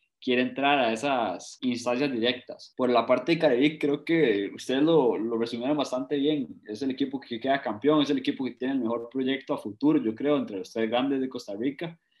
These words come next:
Y es un equipo que en los últimos años, en los, bueno, en los años que vienen, yo creo que va, va a competir y va a ser como de los favoritos para el título.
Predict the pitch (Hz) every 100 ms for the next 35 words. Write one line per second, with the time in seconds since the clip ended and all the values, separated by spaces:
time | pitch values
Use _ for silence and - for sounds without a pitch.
0 | _ _ 117 117 135 135 135 147 131 135
1 | 107 101 104 110 139 135 123 131 143 147
2 | - _ _ - 113 110 131 143 107 127
3 | 147 - 120 143 160 123 113 143 - 110
4 | 117 127 120 - _ _ - 117 156 165
5 | 170 - 175 185 123 117 151 151 156 135
6 | 113 104 117 131 - 120 - 156 156 123